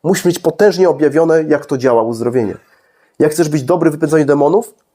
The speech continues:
musisz znać te wszystkie mechanizmy dokładnie, co stoi za tym, dlaczego to się dzieje, a dlaczego to się nie dzieje, tak? Jak chcesz być dobry w prorokowaniu, tak, to musisz wiedzieć,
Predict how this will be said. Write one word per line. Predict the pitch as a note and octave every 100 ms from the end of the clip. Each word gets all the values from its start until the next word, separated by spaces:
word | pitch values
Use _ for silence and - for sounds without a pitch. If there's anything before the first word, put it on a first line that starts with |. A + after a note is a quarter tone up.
| -
musisz | F#3+ G3 E3
znać | F3
te | -
wszystkie | E3+ - A#3 F#3
mechanizmy | F3 F#3+ - F3+ F#3 E3+ D#3 D#3
dokładnie, | D#3 F#3 F3 D3+ D3+ E3+ F3 _ _ _ _
co | - F#3+
stoi | - F#3 E3
za | C#3+ C#3+
tym, | D3+ D3
dlaczego | C#3 C#3+ E3 D3+
to | D3
się | C#3
dzieje, | C3+ D3+
a |
dlaczego | C#3+ C#3 C#3+
to | C#3
się | C#3 C3+
nie | B2+
dzieje, | B2 -
tak? | - C3+ - - _ _ _ -
Jak | -
chcesz | - D#3+
być | D#3+ D#3+ - _
dobry | - D#3+ D#3+
w | E3
prorokowaniu, | - E3+ E3 D#3 D#3 F3 G#3+ G#3 _
tak, | - F3 G3 - _ _
to | -
musisz | C#3+ C#3 C3+
wiedzieć, | B2 C3+ C3 D3+ -